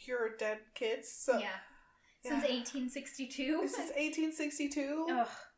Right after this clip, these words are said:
Speaker 1: But I, like, "Maybe I should check on Sookie." Bam!
Speaker 2: Right.
Speaker 1: <laughs> Right through the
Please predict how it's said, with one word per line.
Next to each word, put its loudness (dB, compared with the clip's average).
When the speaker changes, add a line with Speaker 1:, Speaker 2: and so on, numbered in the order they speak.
Speaker 1:
But 10
I, 12
like, 10
"Maybe 8
I 12
should 4
check 6
on 10
Sookie." 4
Bam! 12
Speaker 2:
Right. 6
Speaker 1:
<laughs> 6
Right 8
through 8
the 8